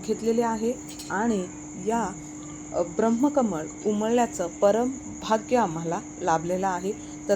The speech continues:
तुम्हालासुद्धा अशा प्रकारे, अ, हे, अ,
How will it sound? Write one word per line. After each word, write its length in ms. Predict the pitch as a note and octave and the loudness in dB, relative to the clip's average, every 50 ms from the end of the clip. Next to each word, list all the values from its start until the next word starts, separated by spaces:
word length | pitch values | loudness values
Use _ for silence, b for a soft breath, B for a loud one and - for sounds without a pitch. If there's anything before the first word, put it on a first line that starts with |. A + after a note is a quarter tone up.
| G3+ - | 2 2
तुम्हालासुद्धा 800 | - A3+ G3+ G3+ A3+ A3+ B3 C4 - C4+ A#3 - - F#3+ E3 - - - | 0 0 0 0 0 0 0 0 -2 -4 -6 -2 -2 0 0 0 -2 -6
अशा 180 | G3 - G#3+ | -4 -2 -2
प्रकारे, 480 | G#3+ - B3 A#3+ - G#3 F3+ F3 F3 F#3 G3 B B B B B - | 0 0 -2 0 0 0 2 2 0 -2 -4 B B B B B -4
अ, 400 | E3 E3+ F3 F3+ F3+ F3+ F3+ F3+ F#3 - | -2 0 0 2 0 0 0 0 -2 0
हे, 220 | - A#3+ A3+ F#3 | 2 4 4 4
अ, 100 | F3+ | 4